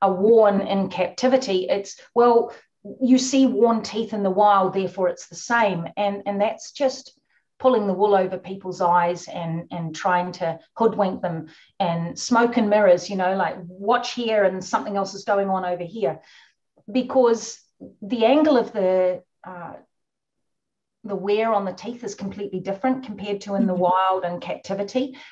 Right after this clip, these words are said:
Speaker 1: Um,
Speaker 2: Yeah.
Speaker 1: the type of breaks is different, and the causative factors. So the orca, as you know,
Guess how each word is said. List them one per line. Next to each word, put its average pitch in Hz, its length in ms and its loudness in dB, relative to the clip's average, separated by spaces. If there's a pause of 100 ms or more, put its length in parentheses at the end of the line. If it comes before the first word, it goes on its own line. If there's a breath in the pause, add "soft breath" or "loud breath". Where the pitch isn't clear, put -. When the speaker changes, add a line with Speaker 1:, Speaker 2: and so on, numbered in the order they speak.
(100)
Speaker 1:
Um, 190 260 2
Speaker 2:
Yeah. 196 80 -6
Speaker 1:
the - 160 -12
type 240 300 2
of 196 180 -6
breaks 202 420 0
is 220 200 -12
different, 208 540 -2 (280 loud breath)
and 226 320 2 (100)
the 240 280 -4
causative 262 600 2
factors. - 600 -4
So 196 200 0
the 196 140 0
orca, 202 400 4
as 202 180 -2
you 196 60 0
know, 208 460 2